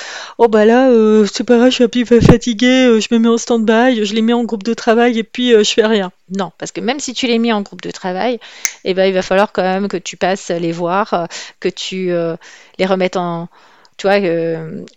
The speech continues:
que tu les dynamises. Alors oui, tu peux les faire, les mettre en exercice, tu peux les mettre en situation,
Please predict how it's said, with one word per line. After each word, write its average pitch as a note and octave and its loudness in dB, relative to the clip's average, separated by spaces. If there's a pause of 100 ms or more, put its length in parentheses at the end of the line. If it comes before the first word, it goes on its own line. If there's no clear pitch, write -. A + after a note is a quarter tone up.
(140)
que - -10
tu F#3+ -8
les G3 -2
dynamises. G3 -2
Alors D3 -2
oui, C4 -2
tu B3+ -6
peux G#3 -2
les G3 0
faire, F3 -2 (160)
les F#3 -4
mettre F3 -6
en F3+ -6
exercice, F3+ -6
tu - -10
peux - -8
les F3 -8
mettre F3 -8
en E3+ -8
situation, - -6